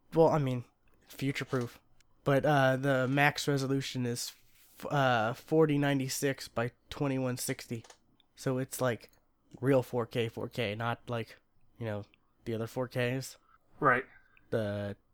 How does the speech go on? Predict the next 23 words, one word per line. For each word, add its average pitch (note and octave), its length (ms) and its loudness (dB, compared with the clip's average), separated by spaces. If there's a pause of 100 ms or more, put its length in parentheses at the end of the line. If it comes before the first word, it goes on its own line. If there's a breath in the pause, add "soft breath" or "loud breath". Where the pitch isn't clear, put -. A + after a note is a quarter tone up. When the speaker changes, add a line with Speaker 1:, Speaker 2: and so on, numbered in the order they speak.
(220)
Speaker 1:
three, C#3+ 400 -2
thirty-two C3+ 1900 -2
something C3 580 -2
by C3 320 0 (140)
twenty-one C3+ 720 -2
something, C3 380 -8
you C#3 80 -4
know, B2+ 200 -4
or A#2+ 240 -8 (460)
I A2+ 40 -16
forget B2 300 -4
what A#2 120 -4
it A#2 100 -6
is, A#2 360 -6
but A2+ 180 -4 (580)
Speaker 2:
It, A3 240 4
it's G#3+ 200 0
actually B3 300 2
not D3 580 2
that C3 280 4 (100)
much - 540 0 (200)
more C#3 340 4
expen-, D3+ 360 0